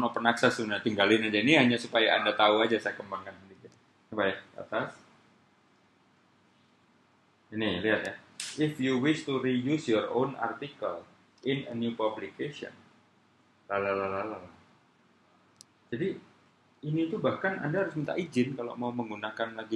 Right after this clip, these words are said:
paper Anda sendiri gitu. Kebayang nggak Anda? Ya kan? Terus naik. Bukan ini, Pak. Tidak, tidak, tidak ini. Sekarang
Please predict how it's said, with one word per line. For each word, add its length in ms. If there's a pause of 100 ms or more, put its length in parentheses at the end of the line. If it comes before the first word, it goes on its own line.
paper 320
Anda 160
sendiri 480
gitu. 160 (800)
Kebayang 400
nggak 160
Anda? 120 (680)
Ya 40 (120)
kan? 40 (440)
Terus 240
naik. 240 (800)
Bukan 320
ini, 160
Pak. 160 (1500)
Tidak, 400
tidak, 640
tidak 320
ini. 120 (1600)
Sekarang 240